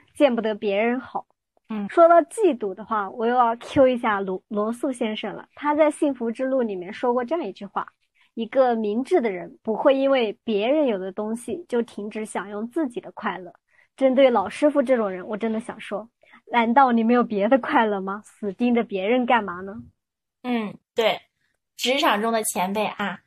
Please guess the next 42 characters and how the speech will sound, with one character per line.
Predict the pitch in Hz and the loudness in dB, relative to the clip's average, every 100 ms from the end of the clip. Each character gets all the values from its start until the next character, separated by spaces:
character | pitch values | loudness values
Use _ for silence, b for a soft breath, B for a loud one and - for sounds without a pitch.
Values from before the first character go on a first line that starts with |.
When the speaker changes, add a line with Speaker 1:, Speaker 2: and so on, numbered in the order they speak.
| _ - | _ -4
Speaker 2:
这 | 320 | -2
句 | 254 | 2
话 | 240 285 240 | 2 4 2
是 | 240 262 | 0 2
我 | 220 | 4
们 | 190 190 | 2 -4
后 | - 285 233 | 4 4 6
浪 | 240 202 | 4 2
的 | 170 | -2
心 | - 220 | -4 -6
声。 | 226 226 226 247 _ _ _ _ _ | -2 -2 -2 -10 _ _ _ _ _
一 | 226 254 | -2 4
个 | 277 254 | 6 4
明 | 214 208 247 | 2 -2 -2
智 | 302 | 2
的 | 247 208 | 4 6
人 | 185 185 - | 4 2 0
是 | - - 233 | -8 0 0
不 | 202 202 262 | 0 -4 0
会 | 330 262 | 4 4
因 | 226 240 240 | 2 -2 -2
为 | 220 196 196 - - | 0 0 -2 -12 -10
别 | 185 185 | 0 2
人 | 247 262 220 170 | 4 4 2 -2
有 | 185 175 147 | -4 -2 -2
别 | 170 180 | -2 0
的 | 240 226 | 2 2
东 | 247 247 | 0 0
西 | - 196 - | -4 -6 -8
就 | - 214 | -4 -4
停 | 202 - 208 | -4 -8 -4
止 | 240 226 | -2 0
享 | - 190 170 | 0 0 -2
用 | 202 202 | -6 -4
自 | 285 262 | -6 -6
己 | 226 | -8
的 | 123 | -10
快 | - 240 | -2 -2
乐 | 214 170 | 0 -4
的。 | - - _ _ _ _ _ _ | -6 -14 _ _ _ _ _ _
我 | 202 202 | 0 2
们 | 208 233 240 | 4 4 4